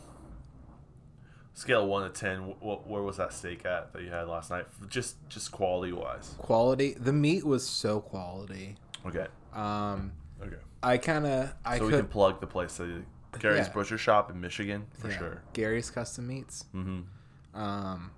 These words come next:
Speaker 2: yeah, quality, top tier.
Speaker 1: Yep. Yeah. It's hard to find steak these days.
Speaker 2: It's a little difficult, yeah.
Speaker 1: Yeah, it's a, we're on a s-, in a steak shortage.
Speaker 2: It's, it's kind of a bummer.
Speaker 1: Yeah.
Speaker 2: Yeah, I, I rode a bunch,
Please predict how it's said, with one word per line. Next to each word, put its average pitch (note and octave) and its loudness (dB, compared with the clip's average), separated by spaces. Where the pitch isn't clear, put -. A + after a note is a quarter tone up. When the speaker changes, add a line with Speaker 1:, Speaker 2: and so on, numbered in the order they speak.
Speaker 2:
yeah, A2 0
quality, A2+ 2
top F#2+ -6
tier. - -14
Speaker 1:
Yep. - -2
Yeah. E2 -6
It's - -10
hard - 6
to - -6
find C3+ 6
steak B2+ -2
these F2 -4
days. F2 -4
Speaker 2:
It's A2 -6
a A#2 -2
little A2+ 6
difficult, G2 -4
yeah. G2 -2
Speaker 1:
Yeah, F2+ 0
it's - -12
a, F2+ -6
we're F2+ -2
on F2+ -2
a - -8
s-, - -12
in F#2+ -8
a F2+ -10
steak - -6
shortage. - -10
Speaker 2:
It's, - -14
it's G#2 -14
kind F#2 -12
of E2+ -14
a - -14
bummer. A#1+ -12
Speaker 1:
Yeah. - -8
Speaker 2:
Yeah, A#2+ 6
I, A2+ 4
I G2+ 2
rode A#2 6
a A#2 6
bunch, A2 0